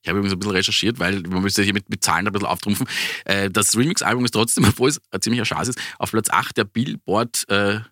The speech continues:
Top two hundred eingestiegen und damit ist sie die erste Künstlerin, die in fünf Jahrzehnten seit den achtziger Jahren Alben in den Top ten der Billboard-Charts platzieren konnte. Und das muss ich dann auch mal wieder erst mal nachmachen.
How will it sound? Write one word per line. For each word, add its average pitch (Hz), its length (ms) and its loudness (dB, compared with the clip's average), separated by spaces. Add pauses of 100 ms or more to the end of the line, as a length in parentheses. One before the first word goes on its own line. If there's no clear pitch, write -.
(140)
Top - 260 -4
two 104 180 2
hundred 104 320 0
eingestiegen 110 560 -2
und 117 160 -4
damit 110 200 0
ist 117 100 -2
sie 117 60 -4
die 98 180 -4
erste 139 320 0
Künstlerin, 135 640 -2
die - 140 -6
in 104 120 0
fünf 175 380 0
Jahrzehnten 135 500 0
seit - 180 -8
den - 100 -6
achtziger 69 320 -6
Jahren 73 180 -4 (400)
Alben 110 340 0
in 127 100 -6
den 127 160 -2
Top - 260 -4
ten 113 240 0
der 123 80 -4
Billboard-Charts 92 760 -4
platzieren 90 420 -2
konnte. 87 300 -2
Und 98 120 -4
das 101 80 -2
muss 113 140 4
ich 117 80 2
dann 107 120 0
auch - 160 0
mal 120 120 2
wieder 135 160 2
erst 117 180 -2
mal 135 80 2
nachmachen. 120 400 0